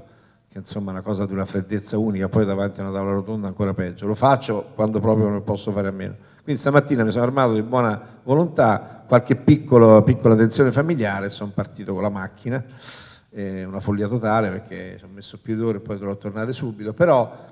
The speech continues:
eh, vi dico questo perché io sto lavorando su un aspetto che so che l'assessore, no, l'assessore, eh, il Presidente del Consiglio della Regione Toscana questa mattina mi hanno raccontato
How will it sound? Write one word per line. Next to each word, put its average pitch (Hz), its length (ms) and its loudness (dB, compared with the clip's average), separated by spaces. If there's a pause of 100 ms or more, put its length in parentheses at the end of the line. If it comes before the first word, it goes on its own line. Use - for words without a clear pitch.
(500)
eh, 123 480 -2
vi 131 80 -6
dico 190 220 2
questo 131 340 -2
perché 120 1000 -4
io 185 140 0
sto - 160 -2
lavorando 123 540 2
su 151 160 -8
un 151 80 -6
aspetto 151 440 -2
che 117 80 0
so 139 220 -2
che 135 80 2
l'assessore, 131 960 2
no, 131 120 4
l'assessore, 117 600 4 (460)
eh, 95 1500 -4
il 104 140 -6
Presidente 147 460 8
del 131 100 4
Consiglio 120 1200 6
della 107 200 2
Regione 107 260 4
Toscana 120 460 2
questa 107 260 2
mattina 110 320 2
mi 104 100 2
hanno 104 160 4
raccontato 107 880 4